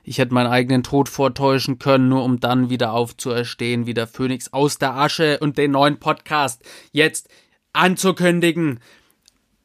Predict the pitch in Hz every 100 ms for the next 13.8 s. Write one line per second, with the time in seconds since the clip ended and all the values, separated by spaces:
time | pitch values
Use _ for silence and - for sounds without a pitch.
0 | _ _ _ _ _ _ _ _ _ -
1 | 131 131 123 135 131 120 127 143 - -
2 | _ _ _ _ _ _ _ _ _ _
3 | _ _ _ _ _ _ _ - - 139
4 | 131 127 120 127 120 120 120 110 - 127
5 | 127 123 143 127 127 120 117 - 123 -
6 | 120 123 120 113 107 104 - _ _ _
7 | _ 110 113 117 123 120 117 117 123 123
8 | 120 113 120 123 127 123 117 - - _
9 | _ _ _ _ _ - 143 135 127 -
10 | 139 123 - 123 120 117 113 113 110 107
11 | 107 117 120 117 113 110 _ _ _ _
12 | _ _ _ - 117 127 127 120 127 117
13 | - 117 113 107 107 104 101